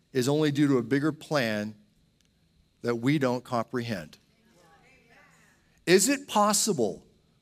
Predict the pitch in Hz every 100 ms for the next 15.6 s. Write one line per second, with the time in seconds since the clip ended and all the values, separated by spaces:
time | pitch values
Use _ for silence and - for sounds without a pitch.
0 | _ 127 123 165 208 202 208 180 170 165
1 | - 165 156 131 135 165 - 190 208 202
2 | - _ _ _ - 123 165 - 170 185
3 | 160 131 127 131 117 107 143 151 143 131
4 | 139 143 139 127 - 127 - 113 101 113
5 | 110 117 120 113 107 98 90 85 _ _
6 | _ - _ _ _ 262 _ 494 _ _
7 | _ _ _ _ _ _ _ _ _ -
8 | 175 175 175 - 180 170 170 160 160 151
9 | 147 147 170 185 139 131 240 - - 131
10 | 202 269 - 180 170 165 127 127 139 139
11 | 139 175 175 - 120 113 101 98 110 110
12 | - - _ _ _ _ _ _ 127 151
13 | 139 139 156 151 143 147 147 - 135 117
14 | 131 131 - 120 - 160 175 113 - 107
15 | 98 - 95 - 92